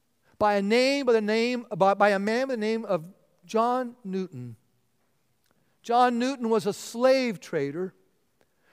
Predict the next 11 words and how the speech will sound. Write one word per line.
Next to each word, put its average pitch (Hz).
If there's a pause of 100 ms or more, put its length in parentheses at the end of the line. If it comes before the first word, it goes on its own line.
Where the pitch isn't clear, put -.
(100)
who 240
was 233
converted 226
to 240
faith 240
in 233
Christ 196
by 196
a 196
Methodist 226
preacher. -